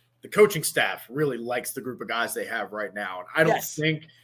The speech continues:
Speaker 1: they wanna risk altering the locker room chemistry or doing anything unless they feel they absolutely have to. So I think barring any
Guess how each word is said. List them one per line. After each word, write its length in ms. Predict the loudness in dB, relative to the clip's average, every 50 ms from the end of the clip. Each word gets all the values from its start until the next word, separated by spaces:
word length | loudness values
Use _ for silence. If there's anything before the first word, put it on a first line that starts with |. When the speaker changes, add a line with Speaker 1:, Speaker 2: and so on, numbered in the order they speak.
| _ 0
Speaker 1:
they 100 | 2 2
wanna 260 | 2 2 0 0 2
risk 300 | 4 4 4 4 2 2 4
altering 480 | 4 6 6 4 4 2 2 2 2
the 60 | 0 2
locker 340 | 2 4 4 2 2 0
room 200 | 0 0 0 0
chemistry 720 | 0 0 -2 -2 -2 -4 -6 -4 -4 -2 -2 0 0 0
or 120 | 0 0 -2
doing 300 | -2 -4 -6 -6 -6 -6
anything 580 | -6 -6 -4 -4 -4 -4 -4 -4 -4 -6 -8 -12 -16 -20 -20 -10 -6
unless 340 | -4 2 4 4 4 4 4
they 140 | 2 0 0
feel 340 | 0 0 0 2 2 2 2
they 200 | 0 -2 -2 -4 -4
absolutely 600 | -2 0 0 0 0 -2 -2 -2 -4 -4 -6 -6
have 280 | -4 -2 -2 -2 -4 -4
to. 140 | -8 -10 -8 -8
So 160 | -4 -2 -2
I 80 | 0
think 300 | 0 0 -2 -4 -4 -4
barring 420 | -4 -2 0 2 2 2 2 0 -4
any 420 | -6 -6 -6 -6 -8 -8 -10 -12